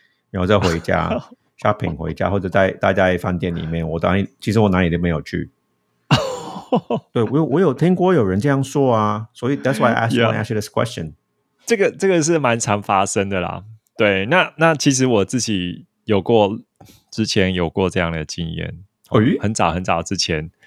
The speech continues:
Speaker 2: 所以我知道说，如果，哦，就是，就是，嗯，让自己想要去一个地方，可是又没有因为别人陪自己去的话，那就是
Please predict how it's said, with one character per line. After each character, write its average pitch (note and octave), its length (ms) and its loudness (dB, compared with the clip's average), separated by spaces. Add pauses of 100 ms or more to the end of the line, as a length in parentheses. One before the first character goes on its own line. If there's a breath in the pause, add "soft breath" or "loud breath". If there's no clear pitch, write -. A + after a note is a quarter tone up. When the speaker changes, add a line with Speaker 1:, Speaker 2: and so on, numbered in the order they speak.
(400 loud breath)
Speaker 2:
所 F3 160 0
以 G3 80 4
我 C#3+ 120 4
知 B2 140 0
道 D3 220 4
说， C#3 360 2 (1000 soft breath)
如 C3+ 200 2
果， C3 440 0 (440)
哦， F#2+ 320 -2
就 C3 120 0
是， A#2+ 480 0 (260)
就 A#2 100 0
是， G#2 840 -4 (160)
嗯， E2 680 -4 (1700)
让 C#3 260 0 (100)
自 - 120 -4
己 C3+ 160 0
想 G2 180 -2
要 G#2 80 0
去 A2+ 180 -2
一 G#2 40 -2
个 G2 100 -2
地 G2+ 160 -4
方， F#2+ 240 0
可 F#2 160 -2
是 G2 480 -2
又 G#2+ 260 -2
没 G#2 160 -4
有 F#2 180 -2
因 F#2 120 -4
为 F#2+ 80 0
别 E2+ 240 0
人 E2 340 -6 (200)
陪 F2 200 -6
自 - 140 -10
己 E2 140 -6
去 - 220 -2
的 D#2 60 -2
话， F2 240 -2
那 F#2+ 140 0
就 G2 140 0
是 F#2 280 -4